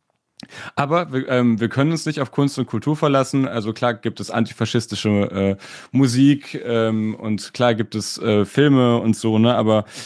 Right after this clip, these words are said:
ähm, wenn wir jetzt, äh, auf sowas aus-, auf, äh, kre-, aufs kreative Spektrum ausweichen, ne, da ist, hat die A F D wahrscheinlich bald, äh,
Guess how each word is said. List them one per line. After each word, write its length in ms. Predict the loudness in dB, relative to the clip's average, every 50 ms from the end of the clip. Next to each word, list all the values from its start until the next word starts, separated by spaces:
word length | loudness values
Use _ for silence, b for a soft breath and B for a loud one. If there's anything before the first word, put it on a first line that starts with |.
| B B -8
ähm, 480 | -4 -2 0 0 0 0 0 -2 -2 -4
wenn 160 | -4 -4 -2
wir 80 | -2
jetzt, 340 | -2 -2 -4 -8 -12 -14 -8
äh, 160 | -6 -4 -4
auf 220 | -2 -4 -6 -6 -6
sowas 280 | -4 -2 -2 -2 -2
aus-, 360 | -2 -2 -2 -2 -2 -4 -6 -6
auf, 260 | -8 -8 -8 -6 -4
äh, 160 | -4 -4 -4
kre-, 200 | -2 -2 -2 -2
aufs 160 | -2 -4 -4
kreative 420 | 0 0 0 2 0 0 -2 -2 -2
Spektrum 500 | -2 -2 -4 -4 -4 -2 -2 0 0 0
ausweichen, 920 | 0 0 0 0 -2 -6 -12 -6 -2 0 0 0 0 -2 -2 0 2 2
ne, 120 | 2 2
da 120 | 0 0 -2
ist, 280 | -4 -6 -10 -12 -8 -6
hat 200 | -6 -6 -4 -2
die 200 | 0 0 0 0
A 120 | 0 0
F 100 | -2 0
D 160 | 0 0 0
wahrscheinlich 460 | 0 0 0 2 2 2 2 2 0 -2
bald, 260 | -2 -2 -2 -2 -4
äh, 240 | -2 -2 -2 -2